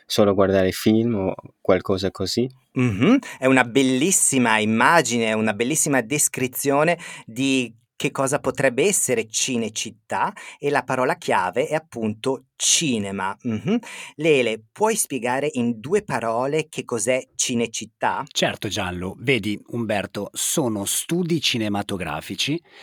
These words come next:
Speaker 3: che risalgono al periodo degli anni trenta e in questi studi a Cinecittà sono stati girati molti film del passato,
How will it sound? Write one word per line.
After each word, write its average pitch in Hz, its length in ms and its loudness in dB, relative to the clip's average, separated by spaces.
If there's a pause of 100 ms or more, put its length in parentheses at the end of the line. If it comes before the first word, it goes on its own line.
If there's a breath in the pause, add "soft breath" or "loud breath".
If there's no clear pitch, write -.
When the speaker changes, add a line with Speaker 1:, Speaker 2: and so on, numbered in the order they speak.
(180 loud breath)
Speaker 3:
che 147 160 0
risalgono 156 580 0
al 131 160 -2
periodo 127 680 0
degli 113 340 -4
anni 104 280 0
trenta 80 640 -8 (400 soft breath)
e 139 300 0 (360)
in 117 160 -4
questi 123 600 0
studi 117 560 0
a 104 40 2
Cinecittà 90 840 -4
sono 113 260 -4
stati 113 360 -2
girati 123 500 -2
molti 113 540 0
film 82 280 -8
del 80 200 -10
passato, - 720 -8